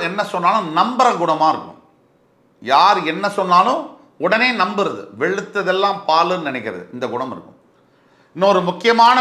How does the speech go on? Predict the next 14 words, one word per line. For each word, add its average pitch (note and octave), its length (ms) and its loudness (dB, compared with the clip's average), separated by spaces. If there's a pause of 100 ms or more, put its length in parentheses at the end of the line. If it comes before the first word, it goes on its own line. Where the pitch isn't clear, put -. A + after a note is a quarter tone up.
குணாதிசயம், F#3 540 0 (640)
சிம்மராசிக்காரர்கள் F#3 1080 2 (920)
தன்னுடைய F3+ 320 2 (240)
எதிர்பாலினத்தை G3 840 0 (100)
கண்டால், D3 400 2 (320)
இப்போ C#3 220 -4
ஒரு C3 80 6 (120)
ஆண் G#3+ 220 2
சிம்மராசினா E3+ 580 0 (140)
உடனே A#3+ 260 0 (160)
பெண்ணை A3 300 -2
பார்த்தா F#3 240 2
அட்ராக்ட் - 360 -4
ஆயிடுவாரு. G2+ 320 -8